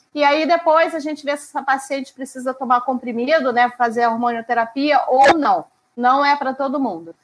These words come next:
Voltando atrás, fiz a biópsia, meu tumor é muito pequenininho, não tem indicação de fazer quimio antes, eu opero, veio pequenininho também, não preciso fazer quimioterapia,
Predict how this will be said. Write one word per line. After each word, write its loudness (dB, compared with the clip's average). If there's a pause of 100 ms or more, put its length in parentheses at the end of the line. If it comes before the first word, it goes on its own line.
(200)
Voltando 2
atrás, 4 (280)
fiz -4
a 4
biópsia, 0
meu -2
tumor 0
é 0
muito -2
pequenininho, -4 (320)
não -2
tem -6
indicação -2
de -10
fazer 0
quimio -2
antes, 2 (160)
eu 2
opero, 2 (300)
veio 0
pequenininho -4
também, -2 (240)
não 2
preciso -6
fazer -2
quimioterapia, -2